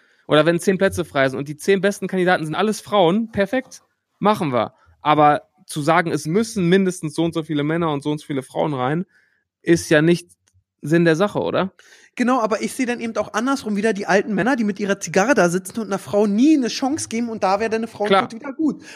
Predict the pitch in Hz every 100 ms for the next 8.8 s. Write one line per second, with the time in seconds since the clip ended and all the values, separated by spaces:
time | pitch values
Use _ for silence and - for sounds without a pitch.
0 | - 185 196 143 330 440 453 359 359 269
1 | 247 269 240 185 - 214 226 208 202 -
2 | 196 170 120 104 135 160 156 165 131 117
3 | - _ - 131 143 - _ _ 156 156
4 | 127 - _ - 156 165 202 202 170 175
5 | 190 175 170 196 196 185 196 175 - 190
6 | 147 127 - 139 156 - 160 170 165 160
7 | - 180 226 190 180 175 175 180 175 175
8 | 185 - 190 185 180 185 240